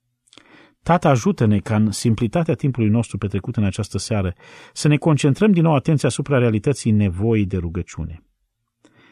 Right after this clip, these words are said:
Știi, mi se pare, Doamne, când privesc înapoi în Scriptură, că este așa puțină învățătură despre cum să te rogi. Sunt doar foarte multe rugăciuni. Îmi pare că te aud spunând că nu este vorba despre ceva academic,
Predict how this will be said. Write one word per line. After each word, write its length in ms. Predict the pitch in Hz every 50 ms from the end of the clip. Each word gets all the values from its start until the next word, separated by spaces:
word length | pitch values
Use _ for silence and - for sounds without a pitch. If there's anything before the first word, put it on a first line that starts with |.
| _ _ _
Știi, 220 | - - - 226
mi 100 | 208 185
se 120 | - -
pare, 260 | - - 180 170 170 139
Doamne, 460 | 120 127 120 117 113 107 101 95 - _ - _ _ _ _ -
când 180 | - 139 127
privesc 560 | 117 127 120 110 113 139 131 - - - - -
înapoi 380 | - 117 123 - - - 135
în 60 | 127 123
Scriptură, 400 | - - 117 101 - 143 127 117
că 120 | - 135
este 180 | 120 - - 113
așa 200 | - - - 151
puțină 340 | - - 123 - - 131
învățătură 500 | 123 113 107 107 - 110 95 - 107 104
despre 280 | 98 98 90 - - 98
cum 240 | - - - 123 110
să 140 | - - 95
te 120 | - 104
rogi. 280 | 92 95 90 82 - - _ - - - - - - _
Sunt 260 | - - 180 151 131
doar 160 | - 214 202
foarte 340 | 175 - - 196 196 185 -
multe 240 | 117 113 110 - 113
rugăciuni. 520 | 107 107 110 117 - - 90 82 - - _ _ _ _ _ _ _ _ _ _ _ _ _ _ _ _ -
Îmi 160 | - 135 120
pare 240 | - - 190 208 190
că 120 | - -
te 100 | - -
aud 120 | 135 147 131
spunând 400 | - - 120 120 135 131 120 _ - - - _ _ _
că 120 | - -
nu 100 | 160 202
este 180 | 240 208 - 160
vorba 300 | 123 139 139 127 120 110
despre 240 | 107 104 - - 117
ceva 260 | - - 101 92 107
academic, 600 | 95 - - 98 87 101 98 87 87 80 - _